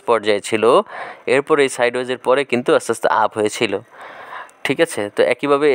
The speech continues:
এটা আমরা দেখতে পাচ্ছি এই অংশটাতে, দেখেন, সাইডওয়েজ পর্যায়ে ছিল, এরপরে কিন্তু আপ হয়েছে। তো আমরা দেখতে পাচ্ছিলাম যে এই আপের পর একটা সাইডওয়েজ ছিল, এরপরে কিন্তু একটা ডাউন ট্রেন্ড ছিল। তার মানে আমার ধারণা এই শেয়ারগুলোতে বা এই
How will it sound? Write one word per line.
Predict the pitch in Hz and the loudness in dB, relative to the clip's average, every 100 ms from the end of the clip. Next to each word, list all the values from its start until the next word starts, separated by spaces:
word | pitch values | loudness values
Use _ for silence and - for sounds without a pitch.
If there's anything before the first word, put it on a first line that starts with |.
| 131 | 2
এটা | 139 131 | 2 0
আমরা | 127 | 0
দেখতে | 127 123 127 | -6 0 0
পাচ্ছি | 120 143 | 0 0
এই | 135 131 | 2 2
অংশটাতে, | 123 113 107 120 123 | 0 -2 0 2 2
দেখেন, | 110 113 - | 0 -2 -2
সাইডওয়েজ | 113 113 123 - | -4 -2 -4 -4
পর্যায়ে | 120 120 123 123 | -2 0 2 0
ছিল, | - 135 127 156 | 0 2 4 4
এরপরে | 120 123 113 | 2 2 2
কিন্তু | 117 120 131 107 | 2 2 2 2
আপ | - | 0
হয়েছে। | 107 107 - 143 - - - - - - - - | 0 0 2 2 2 -4 -14 -12 -12 -10 -12 -6
তো | - | 0
আমরা | 139 135 | 0 0
দেখতে | 135 151 | 0 0
পাচ্ছিলাম | 143 143 135 | 2 2 2
যে | - 151 | 2 4
এই | 160 | 4
আপের | 156 160 151 | 4 0 0
পর | 143 | 0
একটা | - 127 | 0 -4
সাইডওয়েজ | 123 120 135 147 - | -2 0 2 0 -2
ছিল, | 135 156 254 - _ _ 123 | 2 2 0 -8 _ _ -2
এরপরে | 120 123 120 | 2 2 2
কিন্তু | 123 - | 0 0
একটা | - 104 | 0 0
ডাউন | 104 107 104 | 0 0 0
ট্রেন্ড | 104 101 | 0 0
ছিল। | - 101 | -2 -2
তার | 120 139 | 0 2
মানে | 139 | 2
আমার | 131 117 | 2 0
ধারণা | 110 131 131 131 - - - - - 151 - | 0 0 2 0 -4 -12 -14 -12 -12 -10 -2
এই | 131 131 | 0 2
শেয়ারগুলোতে | 143 135 131 135 - 120 135 160 | 2 2 2 -4 -2 0 2 4
বা | 123 107 | 2 0
এই | 127 | -2